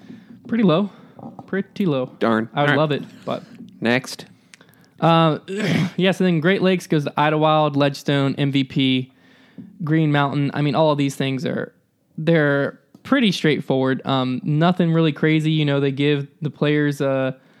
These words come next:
Speaker 1: decent enough time, and they kinda work their way up north, um, slowly till they get to Smuggler's Notch, and then they start working their way back down.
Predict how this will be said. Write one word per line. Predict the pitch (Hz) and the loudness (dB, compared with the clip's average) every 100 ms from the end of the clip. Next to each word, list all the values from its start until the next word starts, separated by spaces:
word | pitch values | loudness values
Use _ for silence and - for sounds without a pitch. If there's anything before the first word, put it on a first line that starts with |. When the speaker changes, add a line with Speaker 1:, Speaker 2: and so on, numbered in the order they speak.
| _ _ _ | _ _ _
Speaker 1:
decent | - 156 165 | -2 0 0
enough | 151 143 | 0 0
time, | - 147 147 147 147 | 0 0 2 0 -2
and | 143 135 | -4 -4
they | 131 | -2
kinda | 147 135 | -2 -2
work | 135 139 135 | 0 -2 0
their | 139 | 0
way | 135 135 135 | 0 0 0
up | 139 - | -4 -4
north, | 139 139 139 - - _ _ | -4 -2 -2 -6 -20 _ _
um, | 139 139 135 | -4 -2 -2
slowly | 131 - 147 143 | -4 0 0 2
till | 139 147 | 0 -4
they | |
get | 139 - | -6 -8
to | |
Smuggler's | - 147 143 131 | -4 -2 -2 -2
Notch, | 156 190 196 | 0 0 0
and | - | -2
then | 147 | -4
they | |
start | 143 147 | -2 -4
working | 143 139 | -4 -4
their | 143 | -4
way | 139 | -4
back | 131 131 131 | -4 -6 -8
down. | - 156 165 165 | -4 -2 0 -2